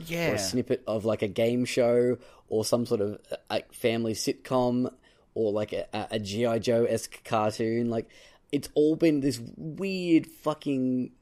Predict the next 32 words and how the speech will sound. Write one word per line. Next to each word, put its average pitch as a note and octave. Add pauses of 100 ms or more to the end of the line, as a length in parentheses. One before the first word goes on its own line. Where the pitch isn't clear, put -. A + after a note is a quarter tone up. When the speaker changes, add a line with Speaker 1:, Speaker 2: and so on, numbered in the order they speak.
(580)
Speaker 2:
like, B2+
alternate B2+
universe A2+ (100)
stuff -
that's G#2
been A#2+
so A#2+
fascinating A2
to G2+
watch. F#2 (540)
Um, G#2 (680)
and B2+
I B2
mean, B2
I C3+
was B2+
already G#2+
excited G#2
about F#2+
Wolfenstein F2+
two F#2+
because, F#2 (100)
uh, E2 (520)
The A#2
New C3
Order G#2+
is F2
such -
a -
gr-, E2+ (220)
great G#2+
game. D#2+